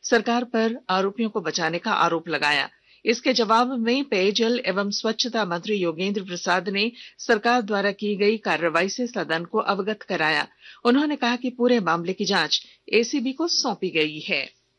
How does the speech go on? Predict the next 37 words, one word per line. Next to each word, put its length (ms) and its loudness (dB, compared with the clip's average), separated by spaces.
गढ़वा 440 4
जिले 260 0
के 160 0
श्री 280 2
बंशीधर 640 0
नगर 340 0
में 240 0
दो 220 6
दिवसीय 380 2
राजकीय 500 2
श्री 260 0
बंशीधर 520 -2
महोत्सव 580 -4
आज 180 4
से 240 -2
शुरू 260 0
हो 120 -2
रहा 240 -2
है। 220 0
अब 120 2
से 180 -4
थोड़ी 240 -2
देर 220 0
बाद 300 0
मुख्यमंत्री 680 -2
हेमंत 320 -4
सोरेन 460 0
इसका 280 0
उद्घाटन 480 -6
करेंगे। 540 -2
उद्घाटन 480 0
से 120 -4
पहले 400 2
मुख्यमंत्री 640 0
बंशीधर 500 -2
मंदिर 380 -4
जाएंगे 480 -2